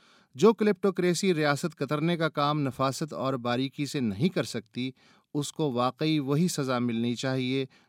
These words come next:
جو کسی بھی ٹچے چور یا ڈاکو کا مقدر ہے۔ کیا چور شاہی سے نجات پانے کا کوئی طریقہ ہے؟ ایک صاحب نے اپنے برخوردار کو قریبی مدرسے میں داخل کرایا۔ ایک دن بچہ روتا آیا اور باپ سے کہا کہ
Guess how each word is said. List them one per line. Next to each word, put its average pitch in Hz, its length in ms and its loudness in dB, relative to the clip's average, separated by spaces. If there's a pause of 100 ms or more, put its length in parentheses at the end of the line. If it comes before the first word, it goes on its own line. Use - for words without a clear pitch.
جو 139 160 0
کسی 151 340 -2
بھی 143 140 0 (140)
ٹچے 143 400 -2
چور 123 360 0
یا 123 220 -2
ڈاکو 120 420 -4
کا 117 160 -6
مقدر 101 500 -2
ہے۔ 92 160 -14 (600)
کیا 220 260 4 (240)
چور 196 220 6
شاہی 180 320 2
سے 208 120 0
نجات 160 380 2
پانے 165 280 0
کا 180 100 -4
کوئی 180 160 -4
طریقہ 131 360 -2
ہے؟ 139 360 -2 (680)
ایک 214 240 4
صاحب 226 280 2
نے 269 120 0
اپنے 214 200 0
برخوردار 165 560 2
کو 202 160 0
قریبی 156 400 0
مدرسے 147 440 -2
میں 190 100 0
داخل 123 360 -4
کرایا۔ 110 460 -6
ایک 143 340 -4
دن 160 140 0
بچہ 131 260 -4
روتا 131 440 0
آیا 127 200 -2
اور 160 80 0
باپ 120 280 -2
سے 143 160 -8
کہا 123 220 -6
کہ - 140 -10